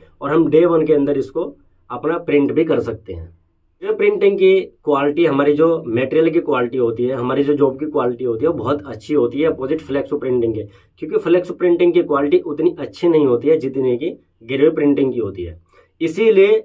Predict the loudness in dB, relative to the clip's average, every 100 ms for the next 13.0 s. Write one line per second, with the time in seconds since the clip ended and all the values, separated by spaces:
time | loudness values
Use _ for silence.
0 | -6 -2 2 2 2 2 2 2 2 0
1 | 0 -4 -8 -6 -2 -2 -2 -2 -4 -4
2 | -6 -10 _ -8 -8 -8 _ _ _ _
3 | _ _ _ -6 -2 -2 -2 -2 0 -2
4 | -2 -4 -6 -8 -8 -10 -14 -16 _ _
5 | _ _ -20 -20 _ _ _ 2 2 4
6 | 2 0 -2 _ _ _ -10 -6 -2 0
7 | 2 2 0 0 0 0 0 0 0 -2
8 | -2 -4 -2 0 0 2 0 -2 -2 -2
9 | -2 0 0 2 0 -2 -2 -2 -4 -6
10 | -4 -2 -2 -4 -6 -4 -2 -2 -4 -4
11 | -6 -6 -12 _ _ -6 -6 -2 -2 2
12 | 2 4 2 2 2 2 0 0 0 -2